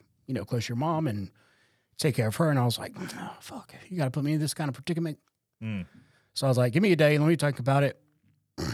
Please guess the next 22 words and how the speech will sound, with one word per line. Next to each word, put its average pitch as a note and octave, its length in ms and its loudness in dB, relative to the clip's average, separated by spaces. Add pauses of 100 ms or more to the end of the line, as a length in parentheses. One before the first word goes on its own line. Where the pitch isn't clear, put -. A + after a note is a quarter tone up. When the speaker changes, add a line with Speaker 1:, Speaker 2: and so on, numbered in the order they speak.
(140)
Speaker 1:
I C#3+ 80 -2
ended D3+ 180 2
up, D3 220 2 (200)
you C#3+ 140 -2
know, A2 200 -2 (200)
P G#3 120 2
C E3 160 -2
S D3 160 -4
ing C#3+ 80 2
over C#3 160 4
there, C3 320 6 (880)
and B2 420 2
sure D#3 220 0
shit, - 440 0 (280)
I A#2+ 260 -2
got C#3+ 160 2
in D3 60 2
my D3 160 2
new D3 220 2
unit, B2+ 440 2 (240)
and, A2+ 640 -2 (520)
<clears throat> - 180 -12